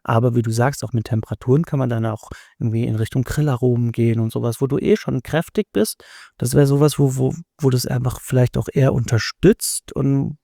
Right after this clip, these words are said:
was einfach so das, das, das, das Gericht auch irgendwie tragen kann oder mit, ja. Schön, also wirklich gefällt mir gut und generell finde ich irgendwie die, ähm, ja, das Piemont ist einfach eine, eine super spannende,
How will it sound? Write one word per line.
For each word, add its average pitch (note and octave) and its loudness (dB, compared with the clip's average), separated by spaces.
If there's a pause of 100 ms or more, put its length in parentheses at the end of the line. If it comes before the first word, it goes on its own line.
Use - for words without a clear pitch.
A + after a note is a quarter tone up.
was C#3 -2
einfach C#3 -2
so C3 2 (500)
das, - 0
das, B2 0
das, - -10
das - -8
Gericht B2 -4
auch A#2+ -6
irgendwie B2 -4
tragen F3 -4
kann A#2+ -4
oder A#2 -2
mit, A#2 -4
ja. D3+ -4 (1500)
Schön, E3 4 (140)
also A#2+ 2
wirklich C#3+ 0 (160)
gefällt C#3 2
mir C3 4
gut F3 0
und C3 2
generell C3 2
finde C3+ 0
ich B2+ -4
irgendwie C3+ 0
die, C3 -4 (540)
ähm, B2 2 (580)
ja, A#2 0
das B2 -2
Piemont A#2+ -2
ist D3 -6
einfach A2+ -4
eine, B2 0
eine - -4
super - -8
spannende, C3+ 0